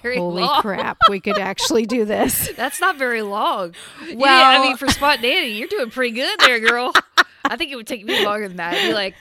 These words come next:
Speaker 1: two months down the road, "I'll consider it." <laughs>
Speaker 2: Well, it, part of that was because we were in this perfect opportunity where we
Speaker 1: Right.
Speaker 2: didn't have a house and we could
Speaker 1: Sure.
Speaker 2: get out from under our rent.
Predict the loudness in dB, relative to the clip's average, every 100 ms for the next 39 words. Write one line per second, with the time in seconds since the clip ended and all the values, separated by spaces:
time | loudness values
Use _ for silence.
0 | _ _ -6 -4 -2 -4 -6 -6 -2 0
1 | 0 -4 -4 -4 -6 -10 -8 -6 -4 -4
2 | -2 -2 0 -2 -2 -4 -6 _ 0 0
3 | -2 -2 -6 -8 -10 -12 -14 -12 -4 2
4 | 4 4 0 -6 -8 -6 -8 -2 0 0
5 | 0 0 0 -2 -6 -8 -10 -6 -6 -8
6 | -8 -6 -6 -6 -8 -10 -10 -10 -10 -10
7 | -12 -12 -10 -10 -8 -8 -6 -8 -8 -8
8 | -8 -10 -10 -10 -8 -10 -10 -14 -14 -12
9 | -12 -10 -10 -10 -14 -12 -10 -10 -10 -10
10 | -10 -12 -14